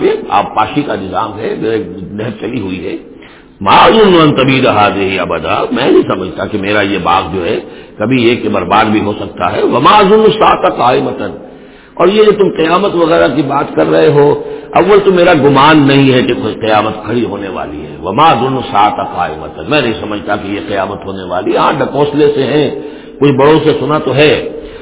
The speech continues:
اور یہ کہ وَلَئِن رُدِدتُّ إِلَىٰ رَبِّي، اگر مجھے لوٹا ہی دیا گیا اپنے رب کے پاس، لَأَجِدَنَّ خَيْرًا مِّنْهَا مُنقَلَبًا، تو مجھے وہاں لازماً ملے گا بہت بہتر لوٹ کر۔ اب اس کے اندر ایک فلسفہ ہے ان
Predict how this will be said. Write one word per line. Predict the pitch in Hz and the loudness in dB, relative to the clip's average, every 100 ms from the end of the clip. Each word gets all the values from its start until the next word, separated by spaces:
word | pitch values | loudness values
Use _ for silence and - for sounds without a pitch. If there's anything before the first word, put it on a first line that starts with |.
| - - | -8 2
اور | 196 | 4
یہ | 208 220 233 | 6 4 4
کہ | 220 | 6
وَلَئِن | 185 202 214 240 | 6 6 4 4
رُدِدتُّ | 220 214 220 - | 2 2 0 2
إِلَىٰ | 170 147 143 | 2 4 4
رَبِّي، | 123 107 151 190 | 2 2 2 2
اگر | 185 208 | 2 0
مجھے | 180 170 196 | 0 0 2
لوٹا | 151 143 143 | 2 2 4
ہی | 208 254 | 6 4
دیا | 214 180 147 | 4 2 2
گیا | 131 120 | 2 2
اپنے | 117 - | 0 0
رب | 113 117 - | 0 0 -2
کے | 101 | -2
پاس، | 87 98 - - - - - - | 0 0 -2 -14 -18 -20 -16 0
لَأَجِدَنَّ | 156 151 160 196 208 185 143 | 4 4 4 4 4 2 2
خَيْرًا | 147 185 180 | 4 4 6
مِّنْهَا | 139 143 127 123 | 4 2 2 0
مُنقَلَبًا، | 123 113 - 107 98 120 | 0 -2 -2 -2 -2 0
تو | - 139 | 0 0
مجھے | 135 143 175 | -2 0 0
وہاں | 143 151 | 2 2
لازماً | 151 110 127 135 165 190 165 | 2 2 2 2 0 2 2
ملے | 135 147 170 | 2 2 2
گا | 180 147 | 2 2
بہت | 143 | 0
بہتر | - - 190 185 - - - - - - - | 0 2 2 2 -2 -6 -14 -16 -18 -20 -6
لوٹ | 113 156 190 - | 2 4 2 -2
کر۔ | 101 - - - - - | -6 -8 -16 -20 -20 -10
اب | - - | -4 -2
اس | - | 0
کے | 208 | 2
اندر | 202 196 | 2 2
ایک | - | 0
فلسفہ | 202 220 254 - | 0 -2 -4 -4
ہے | 107 | -4
ان | 104 | -4